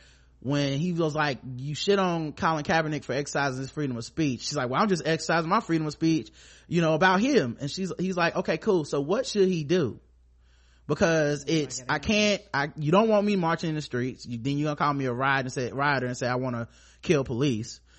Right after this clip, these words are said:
Speaker 1: Uh, I can't, um, you know, you don't want me making statements.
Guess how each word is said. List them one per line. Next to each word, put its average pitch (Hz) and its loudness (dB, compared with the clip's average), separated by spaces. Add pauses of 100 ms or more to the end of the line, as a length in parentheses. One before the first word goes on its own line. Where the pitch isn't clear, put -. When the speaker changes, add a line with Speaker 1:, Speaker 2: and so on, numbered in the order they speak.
(240)
Speaker 1:
Uh, 131 0 (160)
I 147 2
can't, 202 2
um, 139 0
you 170 2
know, 127 0
you 160 4
don't 190 6
want 196 4
me 190 4
making 170 2
statements. 151 -2